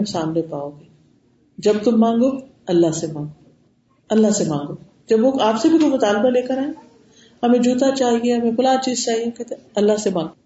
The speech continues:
اس وقت بھی کیا کریں؟ انہیں کہیں کہ، "دیکھو، اللہ سے دعا کرو، اللہ تعالیٰ ہمیں دے۔"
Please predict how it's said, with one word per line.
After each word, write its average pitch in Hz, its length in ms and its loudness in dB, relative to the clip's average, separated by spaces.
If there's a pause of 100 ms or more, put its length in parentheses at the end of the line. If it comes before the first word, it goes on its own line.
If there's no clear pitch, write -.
(920)
اس 262 160 -2
وقت 294 180 2
بھی 285 120 4
کیا 285 120 2 (100)
کریں؟ 320 240 0 (920)
انہیں 220 180 2
کہیں 220 260 0
کہ، 214 80 0
"دیکھو، 208 340 -6 (380)
اللہ 180 180 2
سے 175 140 -2
دعا 156 240 0
کرو، 160 240 -2
اللہ 160 120 -4
تعالیٰ 160 260 -6
ہمیں 160 200 -4
دے۔" 156 240 -4